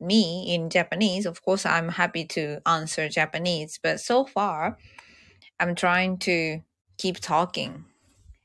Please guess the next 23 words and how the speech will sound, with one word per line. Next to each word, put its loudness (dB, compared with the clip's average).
in -6
English. 0
So 2
today, 2
um, 2
I'm 2
already 2
feel, 0
uh, 0
I 4
already 4
feel 2
a 4
little 4
bit 0
sleepy -2
because 0
I 6
woke 4
up 4
around 2
six 0
thirty 4